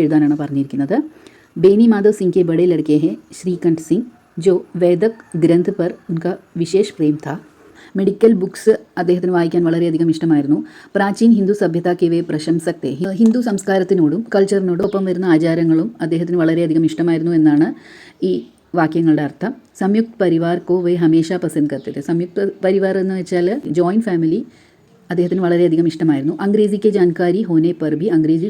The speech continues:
സാമാജിക് പ്രഥാഓം से वे दूर ही रहना पसंद करते थे. ഇംഗ്ലീഷ് എല്ലാം നല്ല രീതിയിൽ അറിയാമെങ്കിലും ഇംഗ്ലീഷ് ആയിട്ടുള്ള രീതിയിലുള്ള ട്രഡീഷൻസും കൾച്ചറും അദ്ദേഹത്തിന് അത്രയ്ക്ക് ഇഷ്ടമല്ലായിരുന്നു. അദ്ദേഹം ഈ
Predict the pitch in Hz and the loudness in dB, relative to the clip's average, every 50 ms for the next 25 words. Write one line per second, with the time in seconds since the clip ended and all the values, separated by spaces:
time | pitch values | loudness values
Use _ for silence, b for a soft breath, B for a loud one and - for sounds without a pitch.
0 | - 175 151 151 151 147 151 156 190 - - 160 151 - 143 147 151 156 175 196 | -2 0 2 2 4 2 2 0 -2 -4 -4 -6 -4 -4 -4 -2 -2 -2 -2 -2
1 | - 175 151 151 156 156 156 160 175 190 175 165 190 170 147 151 156 160 - 160 | -2 -2 -2 0 0 0 0 0 0 -2 0 -2 -2 -2 -2 -2 -4 -4 -6 -8
2 | - 147 147 151 131 - - - 117 - - B B B B 202 190 180 180 180 | -6 -6 -6 -6 -8 -10 -10 -12 -12 -14 -20 B B B B -6 -2 -2 -2 0
3 | - 202 180 190 190 185 175 175 180 180 175 180 165 165 175 175 202 220 - - | 0 0 0 0 0 0 0 0 0 0 0 -2 -2 -2 -4 -4 -4 -8 -6 -4
4 | 160 156 160 175 202 208 175 147 143 143 156 160 - - 196 196 202 208 208 208 | -2 -2 0 -2 0 0 0 0 -2 -2 -4 -8 -8 -4 -2 -2 0 0 0 2
5 | 220 247 277 254 - - - _ _ _ _ - - 185 180 175 - 185 190 196 | 2 0 0 -2 -8 -18 -20 _ _ _ _ -10 -4 -4 -4 0 0 0 0 2
6 | 190 180 170 180 175 170 165 165 180 220 226 - - _ - - - 170 165 175 | 0 0 0 0 0 0 0 -2 -4 -4 -6 -10 -14 _ -16 -4 -2 0 0 0
7 | 175 - 180 175 175 208 202 185 160 147 - 175 160 175 - - 165 156 156 156 | -2 -2 -2 -4 -4 -4 -4 -2 -2 -2 -2 -2 -4 -4 -4 -4 -4 -2 0 0
8 | 151 170 165 165 170 208 233 233 B B B B B B 185 - 214 208 202 - | 0 -2 -4 -4 -4 -6 -6 -8 B B B B B B -4 0 0 0 0 -2
9 | 247 285 - - - _ _ _ _ _ - - 196 - 226 214 208 196 185 170 | -6 -8 -8 -12 -20 _ _ _ _ _ -12 -10 -8 -4 -2 -2 0 0 0 0
10 | 160 151 151 156 196 233 - B B B B B 196 190 208 214 220 220 214 | 0 0 0 -2 -2 -4 -6 B B B B B 0 2 2 4 4 2 0